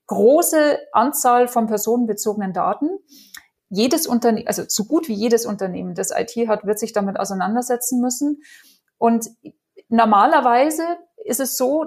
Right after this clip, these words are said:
dass die Staaten bilaterale Abkommen miteinander schließen. Also früher war das das sogenannte Safe Harbor Abkommen.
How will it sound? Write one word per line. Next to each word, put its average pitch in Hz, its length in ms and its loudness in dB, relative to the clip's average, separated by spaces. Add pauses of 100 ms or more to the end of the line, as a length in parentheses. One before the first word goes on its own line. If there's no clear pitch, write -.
dass 226 180 0
die 226 140 -2
Staaten 254 680 2 (360)
bilaterale 247 800 2
Abkommen 214 540 0
miteinander 185 520 -2
schließen. 185 360 -8
Also 185 200 -6
früher 254 340 2
war 208 140 4
das 208 160 -2
das 196 160 -4
sogenannte 202 460 -2
Safe 208 360 -2
Harbor 269 340 4
Abkommen. 254 680 2